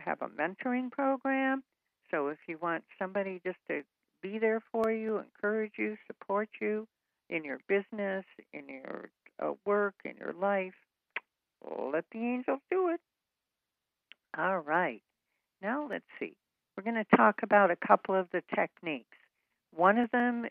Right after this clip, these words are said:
is an affirmation, "I am a mighty money magnet."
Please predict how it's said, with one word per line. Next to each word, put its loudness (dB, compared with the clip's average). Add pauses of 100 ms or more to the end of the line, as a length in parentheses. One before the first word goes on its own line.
is 2
an -2
affirmation, -2 (120)
"I 4
am 0
a 0
mighty 2
money -2 (240)
magnet." 6